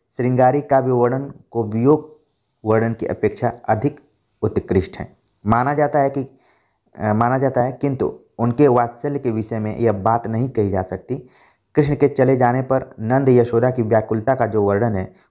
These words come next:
वो बहुत ही मार्मिक है। आप जानते हैं कि नंद यशोदा का जो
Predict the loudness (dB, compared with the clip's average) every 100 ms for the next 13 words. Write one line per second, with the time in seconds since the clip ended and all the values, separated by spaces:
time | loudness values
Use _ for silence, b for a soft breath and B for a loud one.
0 | -10 0 2 0 -2 -12 -12 _ -2 0
1 | -2 -8 -14 -20 _ _ _ _ _ -4
2 | -2 0 -2 -2 -2 -2 -2 0 2 2
3 | 2 0 0 0 -2 B B B -2 2
4 | 2